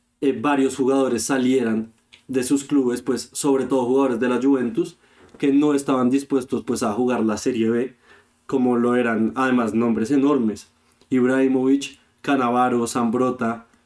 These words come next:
eh, Thuram, pero por otro lado, eh, la Juve, yo siento que en Italia existe un sentimiento de lealtad por los clubes mucho más grande que en cualquier otra parte, como lo son, pues, Totti,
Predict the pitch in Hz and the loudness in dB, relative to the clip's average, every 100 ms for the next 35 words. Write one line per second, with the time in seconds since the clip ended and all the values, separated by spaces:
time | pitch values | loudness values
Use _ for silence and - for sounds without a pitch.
0 | _ - 120 - 131 127 131 190 - _ | _ -6 -4 -2 -2 0 0 -4 -8 _
1 | _ _ _ _ - 185 175 214 214 _ | _ _ _ _ 0 2 2 0 -4 _
2 | _ _ _ - - - 151 143 139 135 | _ _ _ -20 -16 -4 0 0 2 2
3 | 139 131 143 - _ - 131 123 110 98 | 2 2 -2 -6 _ -2 0 2 0 -4
4 | - _ _ _ _ _ _ _ - _ | -14 _ _ _ _ _ _ _ -20 _
5 | 135 127 123 151 151 139 135 127 147 135 | -2 0 2 4 4 2 0 0 0 0
6 | 127 123 143 131 139 139 139 117 117 110 | 0 -2 0 2 2 0 -2 0 -2 -4
7 | - - _ 135 127 143 135 135 123 117 | -12 -20 _ -4 -2 0 -2 0 -2 0
8 | 117 113 113 _ _ - 143 120 143 139 | 0 -2 -4 _ _ -4 -4 -2 2 4
9 | 135 123 135 123 123 123 131 120 135 120 | 4 2 0 0 0 0 0 -2 -4 -4
10 | - 123 113 123 - 131 113 135 135 123 | -4 -2 -2 -2 -2 -2 0 0 0 -2
11 | 117 117 127 120 131 117 127 127 123 131 | 0 0 0 0 -2 -4 -2 -4 -2 -2
12 | 117 120 110 123 113 107 117 120 120 120 | -2 -4 -4 -4 -4 -4 -2 -2 -2 -2
13 | 104 - _ - - - 143 143 147 135 | -4 -8 _ -20 -10 -2 -2 0 0 0
14 | 135 120 113 | -2 -2 -2